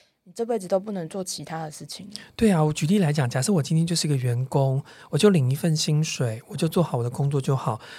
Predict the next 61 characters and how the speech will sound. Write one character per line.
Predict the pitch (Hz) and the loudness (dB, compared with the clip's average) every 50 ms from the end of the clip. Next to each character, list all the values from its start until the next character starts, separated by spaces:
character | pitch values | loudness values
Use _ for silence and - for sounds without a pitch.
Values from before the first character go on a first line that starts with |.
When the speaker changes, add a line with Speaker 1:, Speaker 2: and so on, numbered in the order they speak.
| - - | -20 -2
Speaker 2:
可 | - 180 | 4 4
是 | 196 | 6
我 | 226 240 | 6 6
今 | 175 - 196 | 6 6 4
天 | 196 | 4
是 | 196 - | 4 4
个 | 185 170 | 2 2
老 | 147 135 127 123 120 135 | 4 4 4 2 2 0
板， | 151 - 156 143 123 110 110 - - - | 0 0 0 0 0 -2 -4 -8 -14 -20
Speaker 1:
嗯。 | 202 - | -8 -2
Speaker 2:
我 | 185 185 | 0 2
得 | 175 170 | 2 4
要 | 165 170 | 2 4
养 | 160 156 143 127 120 120 123 | 4 4 4 4 2 0 -2
几 | - - 135 | -2 -4 -4
个 | 120 - | -4 -4
家 | 135 - - 147 151 156 | -4 -2 0 0 0 0
庭、 | - - - 127 123 | -2 -2 -2 -2 0
几 | 131 - 143 | 0 -2 -2
十 | 123 - 160 | -2 0 0
个 | 151 | 0
家 | 156 - 180 175 | 0 0 0 0
庭、 | 175 - - 143 | 0 0 -2 -2
几 | 147 - | -2 0
百 | 208 220 180 | 0 0 0
个 | 160 | 0
家 | 160 196 185 | 0 0 0
庭、 | - 180 - | 0 0 0
几 | - 170 147 | 0 -2 -2
千 | 131 - - - 233 214 214 202 | -2 -2 -2 0 0 0 0 2
个 | 196 160 | 2 0
家 | 143 - 151 143 139 139 | 0 0 0 0 0 -2
庭。 | 131 - - 214 214 | -4 -6 -6 -6 -6
Speaker 1:
嗯。 | 208 190 165 160 - - - - - - | -6 -8 -10 -12 -14 -18 -20 -20 -20 -8
Speaker 2:
我， | - 247 208 | -4 -4 -2
我， | 190 160 185 214 - | 0 -2 -2 -2 -2
我 | 190 196 | -4 -2
就 | - 269 | 0 0
在 | 269 285 254 | 2 2 2
想 | - 180 151 | 2 0 0
说， | 165 196 214 | 2 2 4
为 | 226 233 | 4 4
什 | 226 - 156 | 2 2 2
么 | 135 139 139 | 0 0 0
这 | 143 - 202 | 0 0 0
些 | 196 - 202 | 2 2 2
人 | 180 156 143 | 4 4 2
这 | 151 - 175 | 2 2 2
么 | 160 | 2
愿 | 147 151 165 160 160 160 | 2 2 2 2 4 2
意 | 151 | 2
把 | 143 139 127 | 2 0 -2
责 | - - - 127 | -2 -2 -2 0
任 | 131 147 143 139 | 2 2 0 0
扛 | 135 - - 123 120 131 | -2 -2 -4 -2 -2 -2
起 | 135 - - 147 | -4 -4 -4 -4
来？ | 120 120 120 | -4 -4 -4
他 | 123 - 226 | -4 -2 0
们 | 202 185 165 175 | 2 2 4 4
要 | 196 170 151 | 2 2 2
的 | 139 170 139 127 127 | 0 0 0 -2 -2